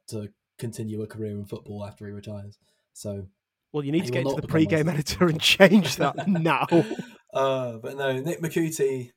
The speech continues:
Speaker 1: what a legend. He scored forty-one goals in forty-three games in the National League North. And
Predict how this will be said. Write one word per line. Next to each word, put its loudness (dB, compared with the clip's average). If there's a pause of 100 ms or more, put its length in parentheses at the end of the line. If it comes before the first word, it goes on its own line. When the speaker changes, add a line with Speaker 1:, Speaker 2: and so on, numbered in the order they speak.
(140)
Speaker 1:
what -2
a -4
legend. -4
He -8
scored -2 (100)
forty-one -4
goals -6 (400)
in -8
forty-three -4 (220)
games -4
in -10
the -6
National -8
League -10
North. -10 (340)
And -8